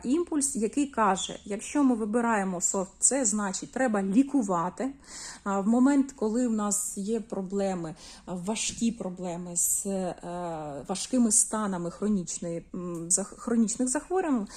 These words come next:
починати треба саме з лікувальних процедур. Тобто імпульси, які наш мозок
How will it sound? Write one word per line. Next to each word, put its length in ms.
починати 540
треба 300
саме 380
з 100
лікувальних 680
процедур. 560
Тобто 340
імпульси, 540
які 340
наш 260
мозок 420